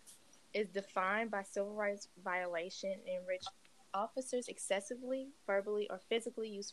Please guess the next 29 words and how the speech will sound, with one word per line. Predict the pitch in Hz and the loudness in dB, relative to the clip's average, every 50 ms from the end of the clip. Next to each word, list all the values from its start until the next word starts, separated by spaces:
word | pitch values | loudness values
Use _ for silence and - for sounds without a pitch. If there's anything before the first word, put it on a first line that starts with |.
| - - | -6 -2
force | 190 185 180 180 - - | 0 0 0 0 -4 -10
against | 185 185 175 175 - - | -8 -6 -6 -6 -6 -4
civilians. | 180 175 165 165 - - - - 185 - 196 - - - - - - - - - - - - - | -4 -2 -2 -4 -6 -6 -10 -12 -12 -12 -14 -18 -20 -20 -20 -20 -20 -20 -20 -20 -20 -8 -2 0
And | 214 214 | 0 0
specifically, | - 233 220 - 262 269 269 262 254 247 240 | 0 0 4 6 4 4 4 4 0 0 0
we're | 240 247 254 | -2 -4 -4
talking | - - 247 220 - 226 220 | -2 0 0 0 0 0 -2
about | 214 208 190 190 185 - - - 175 | 0 2 2 2 0 0 -4 -2 2
Black | 202 190 190 196 196 - - | 4 4 6 6 4 2 0
civilians. | - - - 190 175 170 - 180 175 180 180 180 196 202 - - - - - - - - - - - - - - - - - - - - - - | -6 -4 -2 0 0 0 -2 -6 -10 -12 -14 -14 -14 -14 -14 -16 -20 -20 -20 -20 -20 -20 -20 -20 -20 -20 -20 -20 -20 -20 -20 -20 -20 -20 -16 -10
You, | - 208 202 202 - - | -8 -6 -6 -8 -4 0
there | 202 214 226 254 269 | 4 6 8 10 8
is | 254 226 214 - - - - | 8 6 4 0 -6 -6 -2
a | 190 190 185 185 185 | 0 2 4 4 2
statistic | - - - 180 - - 233 233 226 - - 202 196 - | 0 -2 -4 -4 0 2 2 2 2 0 -2 -2 2 4
that | 190 180 180 | 4 6 6
we | 185 202 196 185 - - - - - - - - - - - - - - - - - - | 4 2 0 -2 -4 -10 -14 -16 -20 -20 -20 -20 -20 -20 -20 -20 -20 -20 -20 -14 -4 0
brought | 196 190 190 190 | 4 4 6 6
up | 185 185 180 - | 4 2 0 0
in | 190 190 185 | -4 -4 -4
the | 175 | -2
beginning | 175 185 180 185 196 190 196 196 190 | -2 -2 -2 -2 -4 -4 -2 -2 -4
of | 180 - - | -4 -4 -4
the | 165 | -6
podcast | - - 185 180 180 180 - - - - 175 175 175 180 180 - - - - - - - - - | -2 2 2 2 2 2 -2 -6 -10 -12 -10 -10 -10 -10 -12 -14 -18 -20 -20 -20 -20 -12 -6 -4
of | - 196 | 0 4
how | 220 202 196 | 6 6 6
Black | 190 190 196 196 202 214 - - - - | 8 8 10 10 10 10 8 4 -2 -4
individuals | 208 202 196 190 185 196 190 196 202 202 202 208 214 220 226 214 - | -2 0 0 0 2 2 2 2 2 0 0 0 0 0 0 -2 -4